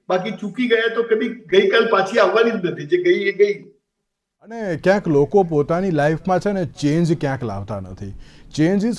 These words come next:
Speaker 2: constant, આપણે દરેક લોકો કહીએ છીએ, પરિવર્તન એ સંસારનો નિયમ છે, પણ ક્યાંક લોકો લાવી શકતા નથી, અમુક અમુક વસ્તુઓને પકડીને બેસી રહેતા હોય છે. આપ તેને પણ શું કહેશો?
Speaker 1: સાચી વાત છે. તમે માનશો,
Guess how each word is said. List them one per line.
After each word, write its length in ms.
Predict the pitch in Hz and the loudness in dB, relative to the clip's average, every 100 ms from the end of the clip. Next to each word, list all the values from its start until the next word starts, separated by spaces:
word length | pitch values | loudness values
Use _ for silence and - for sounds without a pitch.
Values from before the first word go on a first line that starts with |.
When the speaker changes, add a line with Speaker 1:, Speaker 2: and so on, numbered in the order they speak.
| - | -2
Speaker 2:
constant, 360 | 160 156 190 147 | -2 0 2 2
આપણે 200 | 135 160 | 2 0
દરેક 260 | 139 151 | 2 0
લોકો 240 | 156 156 170 | 0 0 -2
કહીએ 380 | 127 120 135 | 2 2 4
છીએ, 160 | 120 120 | 2 -2
પરિવર્તન 640 | 104 139 160 160 151 165 | 2 4 4 4 4 2
એ 60 | 151 | 2
સંસારનો 540 | 135 131 120 139 135 | 0 -2 0 0 0
નિયમ 340 | 110 113 117 110 | -2 -4 -4 -6
છે, 160 | 113 | -8
પણ 380 | 113 - - 156 | -10 -12 -6 0
ક્યાંક 240 | 160 220 208 | 4 4 4
લોકો 260 | 202 240 | 4 6
લાવી 320 | 185 135 226 | 6 6 4
શકતા 340 | 214 214 - 196 | 2 0 4 4
નથી, 240 | 190 220 | 4 4
અમુક 220 | 180 180 | 4 4
અમુક 180 | 202 208 | 2 2
વસ્તુઓને 400 | 185 175 208 202 | 2 2 4 4
પકડીને 560 | 196 - 147 190 214 202 | 4 2 4 6 8 8
બેસી 300 | 165 147 147 | 6 6 4
રહેતા 240 | 127 120 | 2 0
હોય 160 | 117 117 | -4 -4
છે. 100 | - | -6
આપ 280 | - 156 - | 0 0 4
તેને 200 | 160 190 | 4 4
પણ 180 | 202 | 2
શું 180 | 190 185 | -2 -2
કહેશો? 320 | 127 110 117 | -4 -4 -8
Speaker 1:
સાચી 1500 | 113 - - - - - - - - - - - - - 214 | -14 -16 -20 -20 -20 -20 -20 -20 -20 -20 -20 -20 -20 -20 -10
વાત 200 | 202 190 | -4 -4
છે. 40 | |
તમે 340 | 185 214 254 214 | 0 0 0 2
માનશો, 400 | 202 202 254 | 0 0 -4